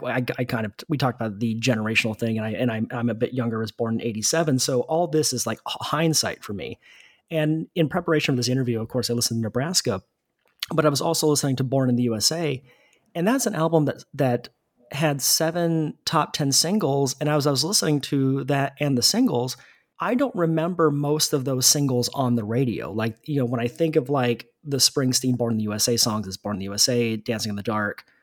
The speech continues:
and Glory Days, and I'm on Fire. Like, the, those are, like, are the ones in order that I, I would recall hearing on the radio. And so the advantage of having, like, these, like, like, long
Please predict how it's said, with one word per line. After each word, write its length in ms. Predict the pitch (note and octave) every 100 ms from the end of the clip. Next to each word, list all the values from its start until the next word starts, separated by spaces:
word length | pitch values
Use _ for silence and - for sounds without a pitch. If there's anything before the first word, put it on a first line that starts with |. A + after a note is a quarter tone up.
| _ _
and 120 | B2 B2
Glory 340 | C#3 D3+ C#3
Days, 320 | C3 B2 A#2+
and 100 | A#2+
I'm 120 | A#2+
on 120 | G#2+ G#2+
Fire. 340 | - C3 G#2+
Like, 160 | G#2 -
the, 180 | B2+ B2+
those 380 | C3+ C#3+ D3 C#3+
are, 40 |
like, 260 | C3+ B2 - -
are 140 | C#3
the 80 | B2
ones 520 | A#2+ A#2+ A#2 A2+ A2 -
in 160 | B2 A2+
order 280 | B2 A#2 A#2
that 140 | A2+
I, 140 | G#2+ G#2 _
I 140 | G#2+
would 160 | G#2+ D3+ G#3
recall 380 | - - B2 A2
hearing 500 | - B2 A2+ G#2+ G#2+ _ _ _ _ _ _ -
on 160 | D3
the 80 | C#3
radio. 440 | A#2+ D3 D3+ B2+ A2
And 120 | A#2+
so 360 | C#3 A2 G#2 - _ _ - - -
the 140 | D3+ D3+
advantage 500 | C3+ C#3+ D#3 C#3+ C3
of 80 |
having, 280 | C3 C3 C3+
like, 140 | A#2+ A#2
these, 180 | A#2+
like, 280 | C3 A2+ -
like, 240 | B2 G#2+ -
long 520 | C3+ C#3 B2 A2+ A2